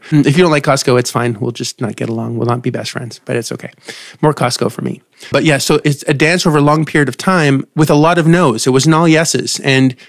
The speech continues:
there was, I'm sure, Frank, there was weeks where you didn't talk to the seller at the same time. I, I really wanna make sure that we're,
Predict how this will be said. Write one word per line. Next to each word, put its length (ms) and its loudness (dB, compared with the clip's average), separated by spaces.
there 100 4
was, 260 2
I'm 140 2
sure, 280 2
Frank, 300 -2
there 140 2
was 260 2
weeks 460 0
where 100 2
you 100 4
didn't 180 2
talk 200 -2
to 80 -8
the 80 0
seller 300 2
at 80 -4
the 60 -6
same 260 -2
time. 300 -2
I, 40 -4
I 160 -6
really 300 0
wanna 180 2
make 180 0
sure 160 0
that 140 -2
we're, 240 -2